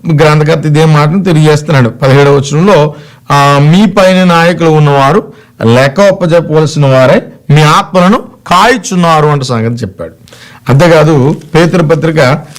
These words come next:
ఆ, మొదటి పత్రిక ఐదవ అధ్యాయం మనం చూసినప్పుడు తోటి పెద్దను పేతురు మాట్లాడుతున్నాడు. "క్రీస్తు శ్రమల గురించి సాక్షి అయిన, ఆ, బయలుపరచబడబో మహిమలో పాలువాడిన నేను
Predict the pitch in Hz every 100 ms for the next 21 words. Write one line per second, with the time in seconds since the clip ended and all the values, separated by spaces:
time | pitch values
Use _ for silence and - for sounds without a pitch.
0 | - - 135 135 135 135 135 147 170 175
1 | 160 151 156 151 139 95 101 127 143 135
2 | 123 147 139 117 113 139 143 202 - -
3 | - - - - - 180 233 233 196 127
4 | 127 147 170 - - _ 147 151 139 123
5 | 110 110 104 101 95 - - 175 214 -
6 | 175 160 156 160 156 156 151 - 143 139
7 | 139 143 147 123 143 240 _ _ _ _
8 | _ 131 127 123 123 _ _ 202 202 185
9 | 180 175 165 156 160 156 147 143 147 151
10 | 156 143 135 143 143 135 127 117 117 135